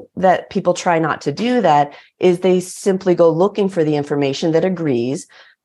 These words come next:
and that which doesn't gets sort of placed in, in places of, um, disregard,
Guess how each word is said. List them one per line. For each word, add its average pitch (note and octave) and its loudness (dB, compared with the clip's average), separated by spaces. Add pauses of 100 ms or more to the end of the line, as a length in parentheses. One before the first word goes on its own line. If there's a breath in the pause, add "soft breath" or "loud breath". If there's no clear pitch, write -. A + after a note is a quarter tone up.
and F3+ 4
that F3 2
which E3 0
doesn't G3 2
gets D#3+ 0
sort E3 2
of C#3+ 0
placed F3 -2
in, D#3 -2
in D3 0
places D3+ 0
of, C3+ 2
um, C3 -2
disregard, B2+ -4